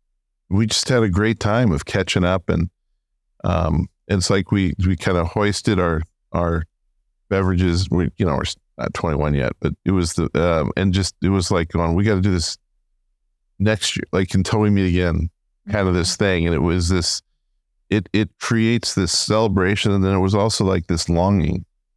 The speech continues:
Speaker 1: like, "Oh, then Christmas is coming, the next Christmas," and you're, like, going, "I can't wait to get together again."
Speaker 2: Yeah.
Speaker 1: So there's this, this idea, e-, even that it, as Jesus brings up this, the,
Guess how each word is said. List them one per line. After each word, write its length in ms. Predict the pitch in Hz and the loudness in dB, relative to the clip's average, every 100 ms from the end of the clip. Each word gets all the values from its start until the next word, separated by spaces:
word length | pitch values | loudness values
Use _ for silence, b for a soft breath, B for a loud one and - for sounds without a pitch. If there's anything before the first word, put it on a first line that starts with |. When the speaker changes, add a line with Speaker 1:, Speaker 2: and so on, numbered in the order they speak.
| _ - | _ -6
Speaker 1:
like, 180 | 92 - _ _ _ _ _ _ _ _ _ _ | -4 -6 _ _ _ _ _ _ _ _ _ _
"Oh, 260 | 123 110 | 0 2
then 200 | 90 87 82 | 2 0 0
Christmas 480 | 117 107 98 80 | -2 0 0 0
is 140 | 73 - | -2 -2
coming, 460 | - 76 78 85 | -2 0 0 2
the 120 | 87 85 | 0 0
next 280 | 92 - | 0 -4
Christmas," 480 | - 87 - 80 - | -4 -6 -2 -2 0
and 100 | 80 | 0
you're, 100 | 82 | 0
like, 140 | 82 82 | 0 0
going, 320 | 85 82 80 | -2 0 -2
"I 800 | - _ _ _ _ _ _ - | -6 _ _ _ _ _ _ -6
can't 160 | 107 87 | -2 0
wait 140 | 82 | 0
to 100 | - | -2
get 100 | 85 | -2
together 280 | - 95 110 | 0 0 0
again." 160 | 90 - _ _ - | -4 -12 _ _ 0
Speaker 2:
Yeah. 380 | 196 175 160 139 - | 2 4 2 0 -8
Speaker 1:
So 180 | - 127 | -4 0
there's 220 | 135 160 156 | 2 2 2
this, 240 | 135 - - | 0 -2 -2
this 240 | 107 - | 0 2
idea, 500 | 104 101 110 104 95 - - _ | 2 2 2 2 2 -2 -10 _
e-, 140 | 58 - | -6 -2
even 240 | 104 107 95 | 0 2 2
that 160 | 85 - | 0 0
it, 180 | 82 85 _ - | -2 -2 _ -2
as 220 | 90 82 | -2 -2
Jesus 680 | - 110 117 117 95 - - _ _ _ _ _ _ _ | -2 0 2 2 0 -4 -10 _ _ _ _ _ _ _
brings 300 | 92 92 101 | 0 2 2
up 180 | 98 85 | 0 0
this, 200 | 87 80 - _ | -2 -4 -6 _
the, 300 | 85 82 69 | -2 0 0